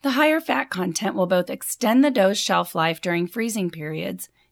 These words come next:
and improve its machinability during molding," he explained. "Shortening flakes are an excellent, easy-to-use ingredient that can serve multiple purposes." All this ingredient technology protects the baked food's structure and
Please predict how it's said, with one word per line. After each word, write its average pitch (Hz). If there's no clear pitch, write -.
and 269
improve 202
its 180
machinability 170
during 160
molding," 175
he 165
explained. 165
"Shortening 277
flakes 180
are 170
an 170
excellent, 285
easy-to-use 220
ingredient 165
that 165
can 180
serve 160
multiple 170
purposes." -
All 226
this 294
ingredient 170
technology 160
protects 247
the 330
baked 165
food's 165
structure 180
and 180